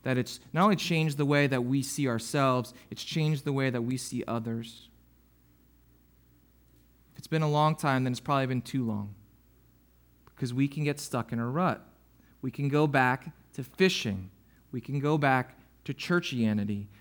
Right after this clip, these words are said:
We can go back to religion when Christ calls us to a living, vibrant love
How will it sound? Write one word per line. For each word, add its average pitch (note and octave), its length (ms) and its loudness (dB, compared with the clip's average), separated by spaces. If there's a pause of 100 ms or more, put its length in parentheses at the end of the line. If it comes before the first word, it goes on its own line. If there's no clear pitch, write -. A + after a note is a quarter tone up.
(160)
We C3 120 0
can D3+ 160 -4
go D3 140 2
back C3 540 0
to D3+ 100 -4
religion C#3 680 2 (380)
when A#2 140 -2
Christ C3 580 -2 (120)
calls B2+ 420 -4
us G#2+ 220 -4 (220)
to C3 140 -6
a - 20 -2
living, A#2 640 0 (280)
vibrant B2+ 680 0 (240)
love B2+ 540 2